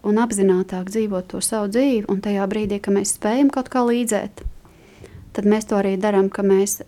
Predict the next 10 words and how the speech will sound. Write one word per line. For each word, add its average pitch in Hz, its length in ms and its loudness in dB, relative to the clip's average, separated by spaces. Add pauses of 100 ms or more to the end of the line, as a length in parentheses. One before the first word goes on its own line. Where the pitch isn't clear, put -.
ā, 196 400 0 (1400)
ka 220 100 8
mēs 208 240 6
nepadodamies 214 1200 4 (1700)
pieradumam 202 680 2 (340)
pie 240 120 -2
šīs 233 240 -6
situācijas, 220 800 -8
vienaldzībai, 214 840 -4 (1300)
bet 208 240 -2